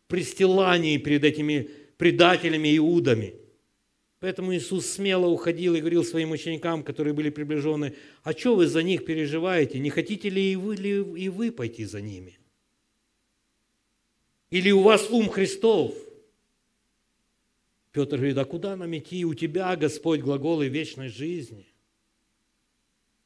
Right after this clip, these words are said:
Куда нам идти?» Они предали. До свидания. Благослови их, Господи,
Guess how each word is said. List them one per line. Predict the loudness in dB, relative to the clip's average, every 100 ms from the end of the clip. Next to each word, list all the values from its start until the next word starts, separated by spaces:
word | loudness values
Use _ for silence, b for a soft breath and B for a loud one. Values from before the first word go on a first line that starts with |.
| _ _ _ _ -12
Куда | -4 -2 0
нам | -2 -6
идти?» | -8 -12 -20 -20 _ _ _ _ _ _ _ _ _ _ _ _ _ _ _ _ _ -6
Они | -2 0
предали. | 2 4 6 6 6 4 -4 -10 -20 _
До | -10
свидания. | -10 -12 -12 -12 -12 -16 _ _ _ _ _ _
Благослови | 2 4 2 0 0 2 2
их, | 0
Господи, | 0 -4 -4 -10 -16 -18